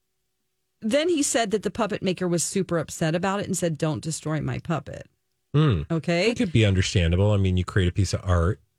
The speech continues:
Speaker 2: You wouldn't want people to destroy the art.
Speaker 1: Well, the real puppet maker has come out and said that is a complete lie.
Speaker 2: Oh.
Speaker 1: He said, "I sold that puppet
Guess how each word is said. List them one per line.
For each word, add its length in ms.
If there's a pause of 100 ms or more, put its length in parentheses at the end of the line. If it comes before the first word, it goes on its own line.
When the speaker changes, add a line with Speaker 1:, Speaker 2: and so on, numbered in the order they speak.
(540)
Speaker 2:
You 180
wouldn't 240
want 220
people 240
to 100
destroy 460
the 140
art. 240 (280)
Speaker 1:
Well, 300
the 160
real 480 (300)
puppet 300
maker 340
has 180
come 200
out 120
and 120
said 340
that 200
is 140
a 60
complete 420
lie. 400
Speaker 2:
Oh. 640
Speaker 1:
He 80
said, 340
"I 220
sold 500
that 220
puppet 480